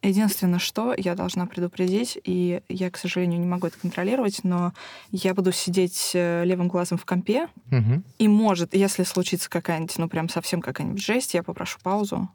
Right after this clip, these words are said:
Speaker 1: на пару минут, чтобы с ней разобраться. Но я надеюсь, что не произойдёт.
Speaker 2: Ох, господи, я вспоминаю, что значит быть техдиром медиа, и я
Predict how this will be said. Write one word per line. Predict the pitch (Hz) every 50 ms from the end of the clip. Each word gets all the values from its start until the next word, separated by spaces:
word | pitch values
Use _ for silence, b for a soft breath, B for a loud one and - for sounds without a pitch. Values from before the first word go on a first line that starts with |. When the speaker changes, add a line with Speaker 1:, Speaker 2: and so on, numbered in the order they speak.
| _ _ -
Speaker 1:
на | 180 175 -
пару | - 165 165
минут, | 170 165 - 165 170 - - - _ _
чтобы | _ - - - 170 190 165 160 - - - _ _ _ _ -
с | - - -
ней | 180 170 170 170 170 - _ -
разобраться. | - 180 175 - 151 180 - - 175 - - - - - _ _
Но | - 214 - 214 226 220 202 - _ -
я | 196 190 190
надеюсь, | 190 185 175 190 190 175
что | - - -
не | 175 165
произойдёт. | - - 170 170 180 170 - - - _ B B B B B
Speaker 2:
Ох, | 101 98 92 - - -
господи, | 101 95 - - - 85
я | 90 87
вспоминаю, | - - - 98 95 95 92 90
что | 87 - -
значит | 87 90 82 82 82
быть | 92 -
техдиром | - - 98 90 85 92 90 90 85
медиа, | 90 98 110 135 143 131 107 92
и | 90 - - 87 90
я | 82 82 87 92 98 95 95 90